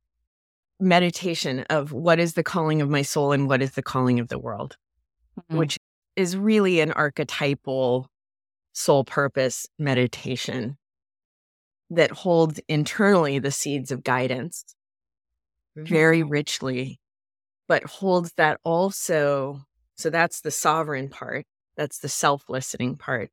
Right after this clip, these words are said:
Speaker 1: but holds that also in this dialogic dance with what is in greatest service, what is the calling of the world, what is the highest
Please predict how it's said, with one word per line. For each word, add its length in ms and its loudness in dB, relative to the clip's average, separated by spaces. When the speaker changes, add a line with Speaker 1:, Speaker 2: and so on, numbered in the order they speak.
Speaker 1:
but 140 0
holds 320 0
that 180 4
also 520 2
in 260 -2
this 340 -4
dialogic 840 0
dance 540 -2
with 240 2
what 200 4
is 140 2
in 120 0
greatest 380 -2
service, 600 -2
what 220 4
is 120 0
the 100 -2
calling 380 2
of 100 0
the 100 -2
world, 480 2
what 140 -2
is 160 -2
the 120 -2
highest 720 -2